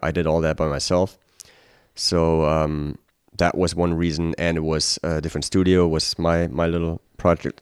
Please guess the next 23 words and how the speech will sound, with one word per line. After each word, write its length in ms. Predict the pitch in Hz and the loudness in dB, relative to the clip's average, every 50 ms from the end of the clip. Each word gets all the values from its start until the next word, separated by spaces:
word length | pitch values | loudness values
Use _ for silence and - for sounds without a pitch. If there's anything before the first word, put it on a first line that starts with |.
| _ _ - | _ _ -2
project 500 | - 92 87 87 80 87 - - - - | 2 4 4 4 4 2 -2 -4 -6 -10
studio. 440 | - - 95 87 85 85 82 80 76 | -6 -2 0 2 4 4 4 2 0
So 380 | - - 90 82 78 73 - - _ _ _ _ _ _ _ _ _ _ _ _ - - - | 0 0 0 0 0 0 -4 -8 _ _ _ _ _ _ _ _ _ _ _ _ -10 -8 0
we 160 | - 101 117 | 6 8 10
were 140 | 117 104 92 - - | 10 10 8 6 2
more 200 | 92 95 98 92 | 4 4 6 6
limited, 500 | 85 87 85 85 76 76 73 73 - - - | 6 6 4 4 2 0 -2 -4 -6 -10 -8
and 160 | 80 80 78 | -6 -4 -4
we 60 | 78 | -2
had 180 | 80 80 78 - | -2 -2 -2 -4
to 120 | - - | -8 -10
do 160 | - - 80 78 | -8 -6 -4 -4
it 200 | 76 73 - - - - | -4 -6 -10 -16 -10 -6
the, 320 | 76 76 71 67 - - _ _ _ _ _ _ - - - - - - - - _ _ - - | -4 -4 -4 -4 -6 -10 _ _ _ _ _ _ -20 -20 -20 -20 -20 -20 -20 -20 _ _ -8 -4
um, 440 | - 78 69 64 62 67 65 - - _ _ _ _ - - | -2 -2 -2 -2 -4 -8 -10 -14 -18 _ _ _ _ -18 -6
for 160 | - 85 78 | -2 0 2
metal 300 | 78 80 82 80 78 73 | 4 4 4 2 2 0
traditional 480 | - - 76 73 76 - - 78 71 69 | 0 -2 -2 0 -2 -2 -2 -2 -2 -2
way 140 | 73 69 | -2 -4
of 120 | 67 67 - - | -4 -6 -8 -6
overdubbing. 540 | - 78 73 78 73 71 67 71 69 67 - - | -6 -4 -4 -4 -4 -4 -4 -4 -6 -8 -6 -2
And 180 | - 95 95 101 | 0 2 4 4
then 240 | 98 95 90 - | 4 4 2 -2